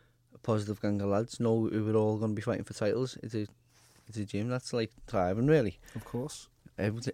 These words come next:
Speaker 1: everyone's, uh, coming up to tit-, title level. Jay Metcalf, he's gonna be fighting for the Brit-, British team. Dave-,
Speaker 2: Yeah.
Speaker 1: David Price. Um, we've got Craig Glover.
Speaker 2: And Super
Speaker 1: Sam
Speaker 2: Sam's
Speaker 1: Maxwell.
Speaker 2: just waiting to be let off the leash, isn't he,
Speaker 1: Super
Speaker 2: really?
Speaker 1: Sam, yeah, he's waiting.
Speaker 2: Listen, I'm gonna ask you about Georgia. I wanna, I wanna get a bit more information there, but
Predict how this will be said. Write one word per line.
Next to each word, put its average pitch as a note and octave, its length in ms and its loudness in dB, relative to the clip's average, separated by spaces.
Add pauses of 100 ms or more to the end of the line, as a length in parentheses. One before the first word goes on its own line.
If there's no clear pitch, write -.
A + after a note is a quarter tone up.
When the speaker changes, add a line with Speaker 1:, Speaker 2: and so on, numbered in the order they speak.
Speaker 1:
everyone's, B2+ 340 0
uh, A2 160 2 (260)
coming - 200 -8
up F#2+ 80 -4
to G#2 100 -10
tit-, - 300 0 (100)
title F#2 300 0
level. G2+ 260 0
Jay G2+ 180 0
Metcalf, G2+ 500 0
he's - 140 -4
gonna G2 160 -4
be G2 60 -2
fighting - 240 -8
for - 120 -12
the F#2+ 40 -2
Brit-, G2+ 300 -2 (100)
British G2 320 -6
team. G2+ 320 -6 (320)
Dave-, G#2 160 0
Speaker 2:
Yeah. G#2 60 0 (140)
Speaker 1:
David G#2 340 2
Price. G2 480 -2 (840)
Um, F2+ 600 -2
we've G2 120 -12
got F2 160 -14
Craig F#2 300 -2
Glover. F#2+ 520 2
Speaker 2:
And - 320 -10
Super - 260 -2
Speaker 1:
Sam F2+ 120 0
Speaker 2:
Sam's B2 140 2
Speaker 1:
Maxwell. F#2 380 0
Speaker 2:
just A2 160 -2
waiting B2+ 220 -2
to B2 80 -4
be B2 80 0
let A#2+ 180 0
off A#2 120 -4
the - 80 -4
leash, B2 260 0
isn't C3 60 0
he, C#3+ 180 2
Speaker 1:
Super B2 60 2
Speaker 2:
really? B2 100 0
Speaker 1:
Sam, A#2+ 260 0
yeah, A2 140 0 (100)
he's - 100 -20
waiting. A#2+ 300 2 (280)
Speaker 2:
Listen, F3+ 240 6
I'm E3+ 100 8
gonna F#3+ 140 10
ask D#3+ 180 6
you F#3+ 60 8
about D#3+ 180 8
Georgia. C3+ 320 6
I C#3+ 60 8
wanna, D3 240 4
I - 20 2
wanna C#3+ 220 6
get C3+ 240 4
a D3 40 -4
bit C#3+ 160 4
more C#3+ 200 6
information C3 560 0
there, C3+ 180 2
but B2 160 0